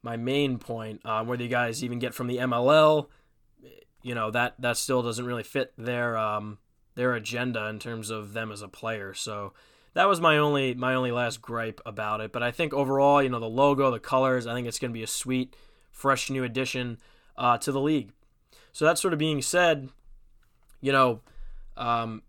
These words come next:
it also makes me wonder about, um, you know, you don't maybe not have it, those attention-grabbing players. Obviously, all the star power is gonna be kept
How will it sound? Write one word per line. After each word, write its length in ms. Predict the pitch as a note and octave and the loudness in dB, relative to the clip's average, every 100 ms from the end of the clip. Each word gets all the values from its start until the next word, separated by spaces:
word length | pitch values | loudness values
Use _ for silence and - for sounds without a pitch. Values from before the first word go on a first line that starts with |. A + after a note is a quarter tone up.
| _ | _
it 140 | C3 C#3 | 2 4
also 260 | D3+ D#3 | 6 4
makes 280 | C#3 C3+ - | 2 -2 -2
me 80 | B2+ | -2
wonder 360 | B2 C3 B2+ | 2 4 4
about, 440 | B2 B2 B2 A#2+ - _ _ - | 4 4 4 2 -4 _ _ -4
um, 420 | A#2+ A2+ A2+ A2+ | -2 -2 -4 -4
you 100 | C3+ | -2
know, 280 | A#2 A2+ A2+ C3 | -2 -4 -8 -6
you 120 | C3 | 0
don't 240 | C#3 - | 0 0
maybe 300 | C3 D3 C#3+ | 0 2 4
not 200 | C#3+ C3 | 4 4
have 220 | C#3 C3 | 4 2
it, 140 | B2+ A#2 | -2 -2
those 220 | C3 A#2+ | -2 -2
attention-grabbing 1000 | - - C#3+ C3+ C3+ B2 C3 B2+ A#2 A2+ | -6 -6 -6 -4 -6 0 2 2 0 -8
players. 520 | - E3 E3 D#3+ C#3 A#2 | 2 4 4 2 0 2
Obviously, 440 | - C3+ B2+ C3+ | 2 2 -2 -4
all 80 | A#2+ | -4
the 80 | A#2+ | -6
star 320 | - B2 B2 | -2 0 0
power 360 | B2+ A#2+ A#2 | 0 -2 -2
is 120 | A2 A#2+ | -6 -8
gonna 120 | A#2+ | -10
be 120 | A2+ | -12
kept 400 | - C3 B2 | -4 -4 -4